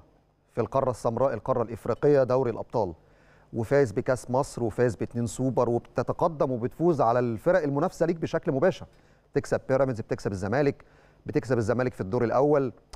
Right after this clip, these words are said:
فأنت عامل نتائج كويسة. ولكن جمهور النادي الأهلي دايما ما بيفرحش إلا في حالة المكسب. ممكن يزعل لو أنت عملت مباراة كبيرة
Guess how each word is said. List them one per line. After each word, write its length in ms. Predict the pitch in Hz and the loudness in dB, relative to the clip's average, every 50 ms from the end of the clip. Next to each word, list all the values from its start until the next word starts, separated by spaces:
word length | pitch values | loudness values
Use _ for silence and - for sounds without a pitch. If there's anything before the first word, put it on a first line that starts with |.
| - - _ _ _ _ | -20 -20 _ _ _ _
فأنت 240 | - 165 196 190 - | -2 -2 0 2 2
عامل 200 | 175 196 220 214 | 2 2 2 0
نتائج 260 | 185 160 196 208 202 | 0 0 0 0 0
كويسة. 380 | - - 165 170 180 - - - _ _ _ _ _ _ _ | 2 2 2 2 0 -2 -4 -12 _ _ _ _ _ _ _
ولكن 360 | 113 123 160 196 - 214 180 | 0 2 2 2 2 2 0
جمهور 240 | 143 147 156 190 - | 0 0 2 2 2
النادي 260 | 156 147 175 175 165 | 2 2 2 0 2
الأهلي 280 | 147 160 185 180 156 131 | 2 2 2 2 2 2
دايما 440 | - 170 175 170 160 175 180 170 151 - _ _ _ _ _ _ _ _ _ _ _ _ _ _ _ _ _ _ _ _ _ _ _ _ _ | 0 0 0 2 2 0 0 -2 -4 -8 _ _ _ _ _ _ _ _ _ _ _ _ _ _ _ _ _ _ _ _ _ _ _ _ _
ما 180 | 110 117 127 151 | -2 0 2 0
بيفرحش 680 | 156 147 147 143 139 - - 160 180 - - - - - | 0 2 2 0 0 0 0 -2 -2 -2 -4 -8 -8 -6
إلا 380 | - 165 175 175 160 156 156 | -2 2 2 4 4 4 2
في 140 | - - 131 | 2 -2 -4
حالة 220 | - - 156 156 - 123 | -2 0 0 0 -2 -2
المكسب. 320 | 104 110 - - - 98 - _ _ _ _ _ _ _ _ _ _ _ _ _ _ _ _ _ _ _ _ _ | -4 -4 -6 -6 -10 -14 -16 _ _ _ _ _ _ _ _ _ _ _ _ _ _ _ _ _ _ _ _ _
ممكن 340 | 123 165 214 220 - 220 175 | 2 2 2 4 4 4 6
يزعل 480 | 156 175 202 185 214 196 208 220 202 190 - _ _ _ _ _ - | 6 6 6 4 4 2 2 0 0 -4 -10 _ _ _ _ _ -2
لو 200 | 127 131 156 202 | 0 2 2 2
أنت 140 | 196 - | 2 2
عملت 340 | 151 135 139 165 185 - - | 2 2 2 2 0 0 0
مباراة 220 | 156 135 127 165 175 | 0 2 2 0 0
كبيرة 380 | 117 107 180 202 208 220 226 | 0 0 2 2 2 2 0